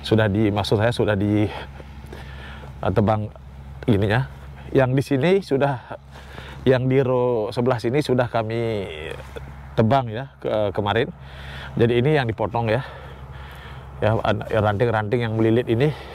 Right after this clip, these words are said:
kita tarik seperti itu. Ini prosesnya disebut pulling. Nah, nanti batangnya ini akan dicabut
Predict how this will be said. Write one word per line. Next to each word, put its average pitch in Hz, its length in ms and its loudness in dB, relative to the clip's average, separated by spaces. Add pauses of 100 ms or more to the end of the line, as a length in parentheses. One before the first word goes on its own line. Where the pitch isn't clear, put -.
kita - 160 4
tarik 110 320 0
seperti 95 320 0
itu. 85 160 -2 (360)
Ini 110 200 6
prosesnya 110 440 0
disebut 98 280 0
pulling. 95 320 4 (560)
Nah, 95 80 2
nanti 107 400 4 (560)
batangnya 110 480 2
ini 120 240 -2
akan 123 240 2
dicabut 131 320 4